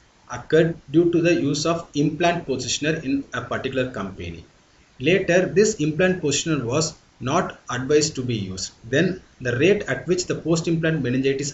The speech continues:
occurred got drastically reduced. The inner ear malformations or intraoperative C S F leakage can also result in post-implant meningitis.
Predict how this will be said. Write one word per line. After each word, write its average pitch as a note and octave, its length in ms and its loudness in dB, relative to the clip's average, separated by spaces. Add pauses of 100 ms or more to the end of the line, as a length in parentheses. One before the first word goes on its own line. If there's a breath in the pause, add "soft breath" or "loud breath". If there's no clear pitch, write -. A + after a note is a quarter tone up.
occurred D#3 360 -4 (120)
got D3+ 300 -4
drastically B2+ 600 -4
reduced. E2+ 600 -14 (1080 soft breath)
The D3 240 -4
inner G3+ 180 4
ear A3+ 280 4
malformations D#3+ 1000 2
or C3+ 180 -4
intraoperative F3 800 0
C D#3 220 0
S D#3+ 160 2
F - 160 -8
leakage B2+ 600 -4
can A#2 160 -4
also F3 420 2
result A2+ 420 -4
in G3 180 -2 (140)
post-implant D3+ 680 -2
meningitis. - 880 -8